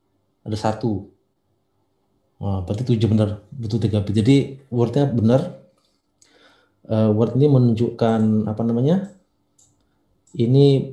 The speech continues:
bit yang keberapa? Kemudian blok ini, eh, apa? Menunjukkan, eh, blok yang,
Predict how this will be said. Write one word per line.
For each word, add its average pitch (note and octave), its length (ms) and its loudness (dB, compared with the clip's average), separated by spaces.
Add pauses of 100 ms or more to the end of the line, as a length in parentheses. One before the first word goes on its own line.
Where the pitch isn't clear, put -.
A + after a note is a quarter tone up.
bit B2+ 160 2
yang A#2 160 0
keberapa? A2+ 720 -2 (1300)
Kemudian A#2 680 0
blok A#2 320 0
ini, D3+ 400 0 (1400)
eh, A2 480 0
apa? D#3 480 -2 (560)
Menunjukkan, A#2 720 0 (1040)
eh, A2 720 -2 (480)
blok A2+ 320 -2
yang, A2+ 400 -2